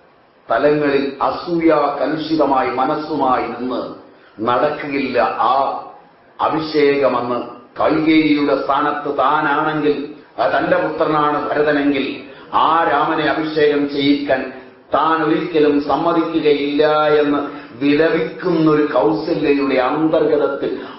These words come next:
ആവിർഭൂതമായ രാമാഭിഷേക വിക്രം. ഇവരൊക്കെ നിങ്ങൾക്ക് കാണാൻ കണ്ണുണ്ടാവുമോ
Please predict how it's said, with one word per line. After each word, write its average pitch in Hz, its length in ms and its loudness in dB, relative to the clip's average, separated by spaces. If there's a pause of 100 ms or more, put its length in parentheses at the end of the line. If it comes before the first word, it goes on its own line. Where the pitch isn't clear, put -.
(100)
ആവിർഭൂതമായ 147 1080 0 (400)
രാമാഭിഷേക 143 920 0
വിക്രം. 110 460 -4 (4000)
ഇവരൊക്കെ 82 400 -12
നിങ്ങൾക്ക് 78 260 -12
കാണാൻ 87 340 -12
കണ്ണുണ്ടാവുമോ 85 720 -6